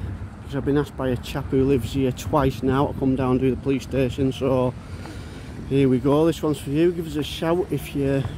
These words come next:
reading the comments and, uh, say hello. All the people of Hereford now shouting at the screen, saying it's not called Hereford, it's called Hereford. Yeah, I did know, I'm just winding you up.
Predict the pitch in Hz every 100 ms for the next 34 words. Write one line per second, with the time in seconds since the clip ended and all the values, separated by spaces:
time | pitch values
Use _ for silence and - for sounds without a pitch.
0 | - - 139 143 139 131 - 147 160 180
1 | - 151 135 131 135 135 135 143 - -
2 | 143 135 175 233 - - - - - -
3 | - - - - 160 151 156 160 170 -
4 | 147 143 - 185 165 160 - 156 131 -
5 | - 151 151 151 151 143 131 - - -
6 | 156 143 143 - 135 - 143 143 143 139
7 | - - - - - - - - 131 127
8 | - 135 - 143 127 120 - 139 131 -
9 | 135 - - 135 - - 117 117 113 -
10 | - 127 131 131 170 - - - - -
11 | - - - - 131 120 120 123 127 127
12 | 127 127 123 127 131 127 - 139 139 131
13 | 131 151